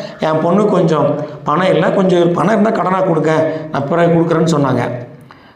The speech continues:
நான் உங்களுக்கு எதுவும் உத்தரவாதம் கொடுக்க முடியாது, நான் முயற்சி பண்றேன் அப்படின்னு சொல்லிட்டு, Facebook-ல நீங்க கடைசியா நிகழ்-, நடத்துனீங்க நிகழ்ச்சி, அது ஏதோ எனக்கு நடத்தின நிகழ்ச்சி மாதிரியே இருக்கு. எல்லாரும் ஃபோனை வச்சுட்டு அந்த Twitter, Facebook, Instagram எல்லாம்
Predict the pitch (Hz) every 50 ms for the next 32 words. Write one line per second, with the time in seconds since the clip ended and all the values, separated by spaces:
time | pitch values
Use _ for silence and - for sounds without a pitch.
0 | _ - - 160 160 160 160 156 147 143 151 156 - - - 175 - - 185 185
1 | 185 185 185 180 175 170 170 170 165 165 156 151 143 139 139 - 254 208 151 143
2 | 151 180 214 220 196 226 196 180 170 170 - 156 156 147 - - - - - -
3 | - 147 143 170 185 175 - - 156 147 151 147 147 202 233 - - - - -
4 | - - - - - - - - 202 240 240 240 - 226 208 - 196 196 180 170
5 | 170 170 170 160 160 160 165 160 190 - - 196 220 226 226 214 190 180 185 185
6 | 185 185 180 170 170 170 175 - 196 190 185 180 175 165 165 165 160 165 156 160
7 | - 143 123 113 - - - - - - 143 147 165 196 220 185 - 139 147 175
8 | - 185 190 190 190 190 196 202 196 190 190 185 185 190 190 190 190 190 190 185
9 | - - 226 220 - - - - - - - 160 170 170 175 180 190 190 190 190
10 | 185 180 180 180 180 170 175 175 165 185 185 185 180 185 185 180 - - - 180
11 | 175 180 180 - 180 175 175 170 175 170 170 175 175 175 175 180 175 175 175 175
12 | 175 165 165 165 170 180 180 170 165 - 190 175 170 170 170 165 165 175 170 175
13 | 185 190